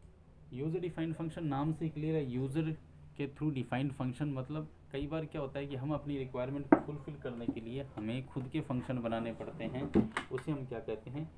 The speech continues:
User defined functions कहते हैं। अब user defined फंक्शन जब हमने दोनों type discuss कर लिए, प्री डिफाइंड function and user defined function, तो अब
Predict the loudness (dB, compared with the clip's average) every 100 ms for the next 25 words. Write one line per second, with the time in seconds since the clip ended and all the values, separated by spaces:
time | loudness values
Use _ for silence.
0 | -12 -12 -10 -6 -4 -2 -2 -4 -6 -6
1 | -6 -4 -2 -2 -4 -8 -16 -18 -18 -18
2 | -20 -6 -4 -4 -6 -10 -10 -14 -18 -18
3 | -16 -16 -16 -16 -12 -12 -10 -6 -2 2
4 | 2 0 0 0 -2 -8 -10 -6 -4 -4
5 | -4 -6 -6 -8 -6 -4 8 10 10 8
6 | -12 -18 -20 -18 -18 -16 -4 0 0 0
7 | 0 2 2 2 0 0 -2 -2 -4 -4
8 | -4 -2 -2 0 0 0 -2 -2 -2 -4
9 | -4 -4 -2 0 0 0 -2 -2 -4 -4
10 | -4 -4 -6 -8 -16 -18 -20 -20 -20 -8
11 | -4 -4 -4 -6 -6